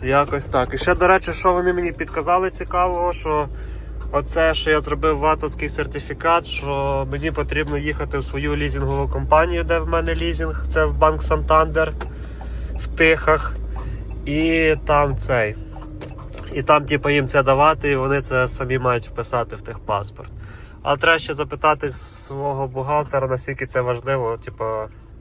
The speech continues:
наскільки це важливо, може, це і не потрібно буде вписувати, можна так, можна буде їздити. І ще дали отаку пахнючку в подарунок.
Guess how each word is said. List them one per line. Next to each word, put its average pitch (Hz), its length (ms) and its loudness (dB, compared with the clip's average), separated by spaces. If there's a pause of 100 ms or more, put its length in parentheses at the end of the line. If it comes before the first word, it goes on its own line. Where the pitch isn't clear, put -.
наскільки 156 300 -2
це 151 140 0
важливо, 147 380 2
може, 139 200 0
це 135 120 -2
і 127 40 -2
не 123 100 -4
потрібно 117 420 -6 (520)
буде 120 200 -6
вписувати, 110 520 -2
можна 107 260 -4
так, 104 240 -4
можна 101 260 -4
буде 101 300 -6 (180)
їздити. 107 460 -10 (760)
І 196 240 2 (360)
ще 165 240 2
дали 151 260 6
отаку 135 380 0
пахнючку 127 460 -2
в 113 60 -10
подарунок. 104 600 -4